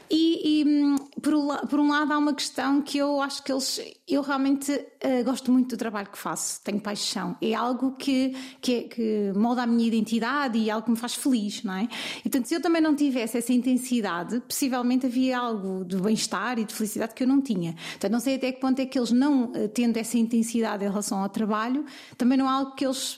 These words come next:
podem, eh, não ter. Podem é ter outras áreas em que sintam intensamente, eh, também as, as emoções. Eh, de qualquer forma, realmente há uma altura em que nós devemos parar e refletir. Portanto, aqui acho que não há,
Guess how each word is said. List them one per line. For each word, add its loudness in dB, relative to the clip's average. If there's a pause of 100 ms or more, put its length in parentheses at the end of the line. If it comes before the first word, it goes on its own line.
(100)
podem, -2
eh, 2
não 4
ter. -4
Podem -2
é -6
ter 2
outras 0
áreas 0
em 0
que -8
sintam 0
intensamente, 0
eh, 0
também 0
as, -2
as -2
emoções. -2 (720)
Eh, -2 (100)
de 2
qualquer -2
forma, -4
realmente 0
há 0
uma 4
altura 2
em 2
que 0 (100)
nós 0
devemos 0
parar -4
e 0
refletir. -4
Portanto, -2
aqui -4
acho -6
que -2
não 0
há, 0